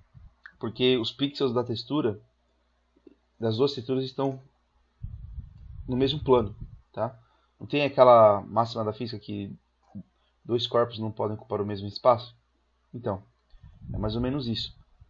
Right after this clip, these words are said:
O que que você faz? Eu faço o seguinte, no caso aqui, ó, uma, um macetezinho,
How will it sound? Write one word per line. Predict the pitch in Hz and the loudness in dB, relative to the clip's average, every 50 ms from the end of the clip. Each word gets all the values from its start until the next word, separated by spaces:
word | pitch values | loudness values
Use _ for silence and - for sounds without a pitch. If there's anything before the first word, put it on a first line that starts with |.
| - - - - _ - - _ _ - | -20 -20 -20 -20 _ -20 -20 _ _ -14
O | - | -10
que | - 185 | -8 -6
que | 185 | -2
você | 180 185 185 190 170 | -2 -2 0 0 -2
faz? | - - 117 104 98 - - - - _ _ _ _ _ _ _ _ _ _ _ _ _ _ _ _ _ - | 4 4 4 4 2 -2 -10 -18 -20 _ _ _ _ _ _ _ _ _ _ _ _ _ _ _ _ _ -2
Eu | - 160 | -2 0
faço | 160 - 170 170 - | 4 4 4 4 4
o | |
seguinte, | - 190 160 151 131 110 - - - _ _ _ - - | -4 -6 -4 -4 -4 -6 -6 -10 -16 _ _ _ -10 -10
no | 151 151 | -6 0
caso | - 151 147 123 117 | 4 4 4 4 2
aqui, | 113 - 151 160 | -6 -4 -4 -2
ó, | 143 101 90 - _ _ _ _ _ _ _ _ _ _ _ _ _ _ - - | -2 -2 -6 -8 _ _ _ _ _ _ _ _ _ _ _ _ _ _ -16 -10
uma, | 110 107 107 104 - | -4 -2 -2 0 0
um | 113 | -2
macetezinho, | 113 113 113 - 120 - 110 98 104 131 147 131 104 - | -4 -4 -4 -4 -6 -6 -6 -6 -6 -6 -6 -6 -8 -10